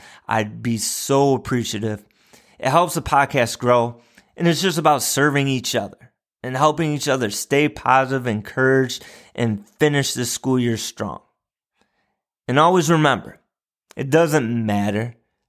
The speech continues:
if we're from rural America to urban America to Canada to Spain to Bahrain.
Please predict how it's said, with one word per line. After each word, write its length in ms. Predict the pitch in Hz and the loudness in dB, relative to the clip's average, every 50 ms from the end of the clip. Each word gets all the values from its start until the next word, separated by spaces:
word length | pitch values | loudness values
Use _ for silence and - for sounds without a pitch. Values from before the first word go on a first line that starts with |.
| _ _ - | _ _ -10
if 160 | - 110 104 | -8 -4 -2
we're 140 | 120 120 120 | 0 0 0
from 320 | 117 - 113 98 101 101 | 0 -2 -2 0 0 0
rural 360 | 107 110 117 123 123 123 123 123 | 2 4 4 4 4 4 4 2
America 640 | 123 120 120 120 120 120 120 120 120 117 117 117 113 - | 2 0 0 2 0 0 0 0 0 0 0 0 -2 -4
to 160 | - 113 - - | -6 -6 -2 0
urban 360 | 123 123 123 113 120 117 113 | 2 2 2 2 0 0 0
America 680 | 113 117 117 117 117 113 117 113 117 - 117 113 113 113 - - - _ _ _ _ | 2 2 2 2 2 2 0 0 -2 -4 -4 -4 -4 -6 -10 -18 -20 _ _ _ _
to 100 | - 117 | -6 -6
Canada 560 | 113 - - 127 127 123 123 123 120 120 120 110 | -4 0 2 2 4 4 2 2 2 2 2 2
to 120 | 117 107 | 0 -2
Spain 460 | - - - 123 120 120 117 117 113 | -2 -4 -2 0 2 2 2 2 0
to 60 | 104 | 0
Bahrain. 760 | 95 95 110 110 110 107 107 110 113 113 117 120 120 123 120 | -2 0 2 2 2 2 2 2 0 0 0 -2 -4 -6 -12